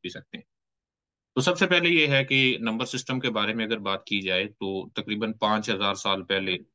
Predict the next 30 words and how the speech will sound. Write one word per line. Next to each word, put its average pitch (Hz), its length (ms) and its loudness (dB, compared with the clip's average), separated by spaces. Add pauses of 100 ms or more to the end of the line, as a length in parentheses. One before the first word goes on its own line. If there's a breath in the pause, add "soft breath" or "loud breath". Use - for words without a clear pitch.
(120)
इसकी 113 280 0
एक 107 120 -2
बड़ी 107 180 0
हिस्ट्री 110 420 -2
है 101 160 -2
कि - 120 -14
कब 104 200 -4
से 107 120 -6
ये 98 100 -2
यूज़ 98 280 -4
हो 95 100 -4
रहे 95 140 -4
हैं। 95 180 -8
तो 127 100 -4
ये 131 120 2
भी 143 120 0
कोई 139 160 0
एग्जैक्ट 110 340 -2
नंबर 107 280 0
नहीं 113 220 0
है 101 80 -2
कि 98 80 -8
पाँच 98 280 -6
हज़ार 98 180 -4
साल 98 200 -6
पहले 98 260 -4
ही 104 120 -6
ये 104 140 -2
यूज़ 95 240 -8
हुए। 92 140 -12